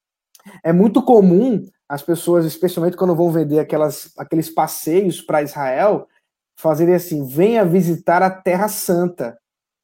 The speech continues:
Desculpa, mas a Terra Santa é o povo de Deus reunido no domingo. Ali é Terra Santa. O, o, a cidade, né, a cidade de Jerusalém, a, aquela região da Palestina, Israel,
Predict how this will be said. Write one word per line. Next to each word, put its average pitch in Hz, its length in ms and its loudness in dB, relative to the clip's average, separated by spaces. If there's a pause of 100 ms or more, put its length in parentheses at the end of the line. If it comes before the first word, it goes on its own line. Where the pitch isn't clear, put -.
(300)
Desculpa, 185 680 -2 (200)
mas 151 160 -2
a 165 60 0
Terra 175 260 -2
Santa 214 480 -4
é 156 100 2
o 165 60 2
povo 180 240 2
de 175 80 -2
Deus 185 200 6
reunido 190 380 2
no 196 100 2
domingo. 214 580 -4 (1120)
Ali 139 320 2
é 311 60 4
Terra 165 280 2
Santa. 120 480 -10 (840)
O, 165 500 2
o, - 40 -10
a 151 200 0
cidade, 202 540 2
né, 160 380 -2
a 147 300 -2
cidade 165 420 -2
de 190 80 2
Jerusalém, 156 920 0 (180)
a, 143 260 -4
aquela 190 260 2
região 185 500 4
da 170 100 2
Palestina, 165 840 -4
Israel, 160 800 0